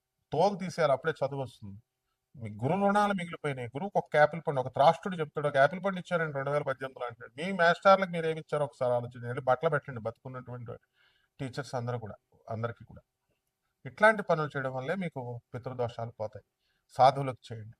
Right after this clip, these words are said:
అనాథ పిల్లలకి చేయండి, తర్వాత చక్కగా పేదవారికి చేయండి, అవసరాల్లో ఆదుకునేటటువంటి వాళ్ళకి,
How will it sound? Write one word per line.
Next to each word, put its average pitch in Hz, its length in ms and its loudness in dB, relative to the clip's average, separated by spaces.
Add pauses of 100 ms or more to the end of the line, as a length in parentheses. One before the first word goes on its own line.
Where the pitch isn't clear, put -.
అనాథ 135 300 0
పిల్లలకి 117 300 -8 (140)
చేయండి, 110 280 -18 (840)
తర్వాత 123 460 0 (120)
చక్కగా 117 440 -4 (340)
పేదవారికి 156 480 4
చేయండి, - 420 -18 (720)
అవసరాల్లో 143 440 2
ఆదుకునేటటువంటి 120 1080 -4
వాళ్ళకి, 110 340 -14